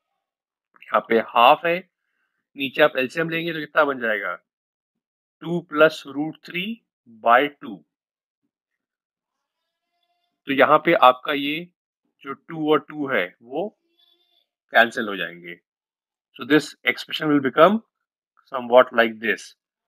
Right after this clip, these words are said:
root three plus one upon two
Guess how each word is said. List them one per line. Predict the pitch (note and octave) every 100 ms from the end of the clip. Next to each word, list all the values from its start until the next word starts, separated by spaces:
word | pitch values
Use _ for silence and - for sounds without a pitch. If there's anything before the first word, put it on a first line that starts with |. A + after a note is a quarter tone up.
| _ _ _ - - _ _ _ _
root | C3 A#2+ D3 D3+ -
three | D#3+ F3+ G#3 - _ _ _ _ _ _ _ _ _ _ _ _ -
plus | D3+ F3+ - - _ _ _
one | A#2 A2 B2+ D#3+
upon | D3+ - B2+ B2+ B2+ _ _ _ _ _ _ _ -
two | D3 D#3